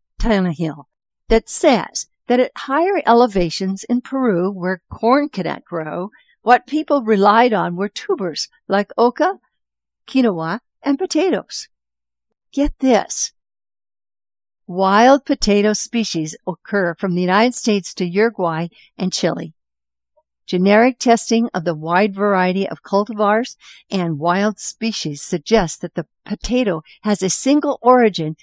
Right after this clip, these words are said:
in the area of southern Peru from a species in the Solanum brevical complex. Thousands of varieties persist in the Andes,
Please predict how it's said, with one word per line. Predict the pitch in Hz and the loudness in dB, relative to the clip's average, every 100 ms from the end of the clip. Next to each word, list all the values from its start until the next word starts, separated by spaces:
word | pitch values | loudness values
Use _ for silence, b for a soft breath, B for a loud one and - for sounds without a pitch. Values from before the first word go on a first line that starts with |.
| b - | b -4
in | 226 | 0
the | 233 - | 2 2
area | 175 156 156 180 - | -2 -4 -4 -8 -6
of | 180 | -8
southern | - 208 185 196 | -4 -2 0 -2
Peru | 208 233 247 269 156 b b | -4 -4 -2 -2 -2 b b
from | _ 220 | _ -2
a | 196 | -2
species | - - 240 269 - 175 - b _ - | -4 -8 -4 -4 -4 -6 -8 b _ -2
in | 196 | 0
the | 190 | 0
Solanum | 180 - - 214 202 190 220 262 269 220 | -2 -6 2 4 6 8 8 8 6 6
brevical | 214 208 214 - 208 196 | 6 6 4 2 -2 -2
complex. | - 196 180 - - - - - _ _ _ _ _ _ _ _ _ _ _ _ | -2 -2 -2 -4 -8 -8 -10 -12 _ _ _ _ _ _ _ _ _ _ _ _
Thousands | - 220 254 285 320 285 | 4 8 6 6 0 -2
of | - 190 | -4 -2
varieties | 196 175 175 165 160 165 | 2 2 2 0 -4 -8
persist | - 180 - 185 143 - | -8 -8 -4 -4 -4 -10
in | 170 | -8
the | 160 - | -6 -4
Andes, | 170 160 147 143 | -4 -4 -6 -10